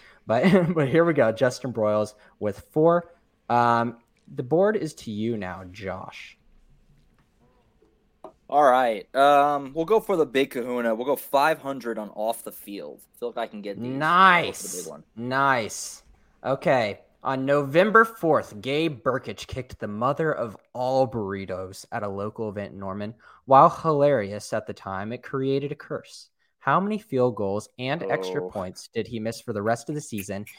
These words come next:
Speaker 1: Um, I will want an answer of the field goals and one for the extra points. And if you get one of those two correct, I will not give you the negative five hundred.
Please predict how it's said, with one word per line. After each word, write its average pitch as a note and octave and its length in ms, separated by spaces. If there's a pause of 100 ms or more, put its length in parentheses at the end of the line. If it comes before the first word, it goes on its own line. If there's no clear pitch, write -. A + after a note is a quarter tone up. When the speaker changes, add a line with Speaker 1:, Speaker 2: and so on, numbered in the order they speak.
(380)
Speaker 1:
Um, A#2 400
I B2+ 120
will C#3+ 180
want B2+ 320
an B2 80
answer A#2 300
of F#2+ 100
the G2 60
field F3+ 280
goals A3+ 320 (140)
and G#2 160
one A2 300 (120)
for A#2 100
the G2+ 120
extra - 260
points. - 500 (260)
And A#2+ 120
if B2 120
you F#3 80
get A#3 160
one B2+ 340
of E3 80
those C#3+ 360
two C3+ 260
correct, A#2+ 460
I C#3 40
will A2+ 100
not G#2+ 240
give G#2+ 160
you G2+ 80
the G2+ 80
negative F#2+ 320
five F2+ 200
hundred. - 400